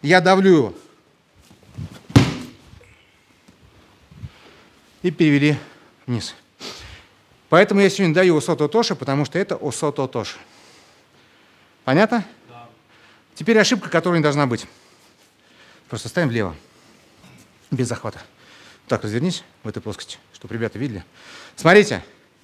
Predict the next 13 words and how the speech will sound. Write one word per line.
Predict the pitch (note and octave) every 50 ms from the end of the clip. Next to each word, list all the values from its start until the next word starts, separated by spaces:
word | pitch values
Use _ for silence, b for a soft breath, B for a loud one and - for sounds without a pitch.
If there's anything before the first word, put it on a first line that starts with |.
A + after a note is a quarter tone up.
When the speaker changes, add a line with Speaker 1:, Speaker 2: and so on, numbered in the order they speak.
| _ -
Speaker 1:
вы | C3+ C3 F3 E3+
поставили | - D#3 C#3+ - - D3+ C#3 C3+ C3
ногу | C#3+ F#3 A3 A3 B3 A3+ - - b b b b b b b _
прям | - E3 E3+ E3+
плотно. | E3 F3+ F#3 F#3+ F#3 F3+ - G#2
Притом | - - C3 F#3+ F3
ставлю | C#3+ - A3+ B3 A#3+ G3
я | D3+ D3 D#3+
её | E3 D3+
прям | F3 F3 E3
в | D3+
колено | - - E3+ F3+ F3 D3+ D3
пяткой. | B2 E3+ D#3 C3 - - -